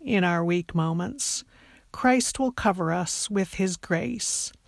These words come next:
We can do all things through him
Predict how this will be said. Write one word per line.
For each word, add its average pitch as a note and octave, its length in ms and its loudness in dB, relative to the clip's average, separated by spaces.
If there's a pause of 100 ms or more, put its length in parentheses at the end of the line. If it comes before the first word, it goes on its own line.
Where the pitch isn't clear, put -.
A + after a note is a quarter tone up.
(720)
We B3+ 240 6
can G#3+ 500 4
do F3+ 220 2
all F#3 280 4
things E3+ 580 -2
through F#3+ 260 2
him E3+ 540 0